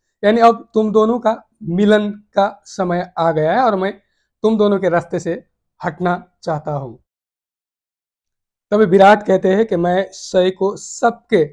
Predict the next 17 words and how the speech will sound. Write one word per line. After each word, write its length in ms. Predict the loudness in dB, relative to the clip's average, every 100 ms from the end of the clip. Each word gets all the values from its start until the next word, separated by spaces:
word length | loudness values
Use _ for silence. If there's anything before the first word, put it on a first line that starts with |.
| -6
यानी 260 | -6 -4 -6
सारे 560 | -10 0 4 4 2 -2
आम 440 | -2 0 0 -2 -6 _ _
प्रपोज 560 | -4 -2 -4 -4 -8 _
कर 200 | -2 -2
चुका 340 | -6 -4 -2
हूं 180 | -2 -8 -16 _ _ _ _ -2
और 220 | 0 0 -2 2
तब 220 | 2 2 -12 -18 -20
सई 360 | -4 0 0
नहीं 320 | -2 -2 0
मानी 280 | 0 -2 -2
तो 380 | -4 -4 -4 -6 _
अब 240 | -2 -2 -10 -6
कहाँ 220 | -4 -2 -2
मानेगी 420 | -2 -2 -2 -4
सई। 260 | -4 -6